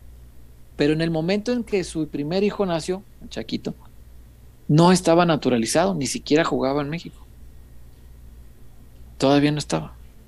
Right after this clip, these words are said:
Luego entonces, el Chaquito, aunque juega para la selección mexicana, no es, no es mexicano por nacimiento. Y te digo más, otro dato más importante, Wario.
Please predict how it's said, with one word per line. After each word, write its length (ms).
Luego 260
entonces, 540
el 120
Chaquito, 380
aunque 180
juega 300
para 160
la 120
selección 340
mexicana, 580
no 380
es, 360
no 260
es 220
mexicano 560
por 180
nacimiento. 520
Y 100
te 140
digo 220
más, 300
otro 260
dato 200
más 200
importante, 680
Wario. 220